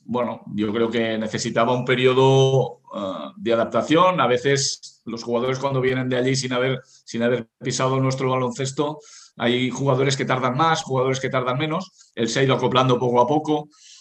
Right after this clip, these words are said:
Aquí jugamos un baloncesto bastante más táctico que allí.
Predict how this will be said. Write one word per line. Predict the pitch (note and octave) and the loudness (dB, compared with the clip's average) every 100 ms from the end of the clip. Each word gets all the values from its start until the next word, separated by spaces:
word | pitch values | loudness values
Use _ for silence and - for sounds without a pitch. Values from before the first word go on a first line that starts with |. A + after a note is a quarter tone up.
| _ | _
Aquí | A2 A#2 C3 | -8 -4 -2
jugamos | C#3+ C#3+ C3+ | 0 0 2
un | C3 | 2
baloncesto | B2+ A#2 C3+ C3 D3 C3+ B2 | 2 0 -2 0 2 2 2
bastante | A#2 C3 C3 A#2+ | 0 -2 -2 -2
más | A2+ | -2
táctico | B2+ A#2+ B2+ A#2+ | -4 -4 -4 -4
que | A2+ | -2
allí. | G#2 C3+ D#3+ D#3 | 0 4 6 4